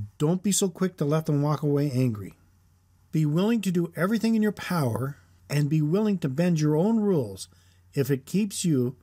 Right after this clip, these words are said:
from damaging a relationship with a guest. Keep in mind, cheap rooms aren't always enough to win over customers.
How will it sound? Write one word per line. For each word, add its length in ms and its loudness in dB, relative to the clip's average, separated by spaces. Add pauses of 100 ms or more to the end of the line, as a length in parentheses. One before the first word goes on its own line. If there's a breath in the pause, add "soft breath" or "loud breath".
from 260 0
damaging 680 0
a 60 -4
relationship 800 -2
with 140 -2
a 80 2
guest. 500 -2 (1120)
Keep 220 -2
in 60 0
mind, 400 0
cheap 320 -2
rooms 280 0
aren't 220 0
always 340 -2
enough 360 -2
to 100 -4
win 180 2
over 220 0
customers. 680 -6